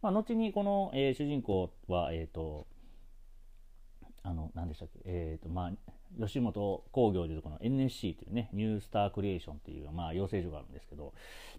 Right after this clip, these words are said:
まあ、そういうところにね、これ吉本が確かね、えーと、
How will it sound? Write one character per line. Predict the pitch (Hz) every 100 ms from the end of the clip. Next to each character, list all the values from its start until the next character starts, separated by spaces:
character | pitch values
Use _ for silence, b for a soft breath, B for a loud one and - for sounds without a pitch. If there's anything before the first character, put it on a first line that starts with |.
| -
ま | 196
あ、 | 95
そ | - 175
う |
い | 170
う | 160
と | 165
こ | 147
ろ | 139
に | 147
ね、 | 101
こ | 185
れ | 196
吉 | 143 320
本 | 226
が | 95
確 | 92 -
か | 92
ね、 | 85 76
え | 85 85 85
ー |
と、 | - 87 85 82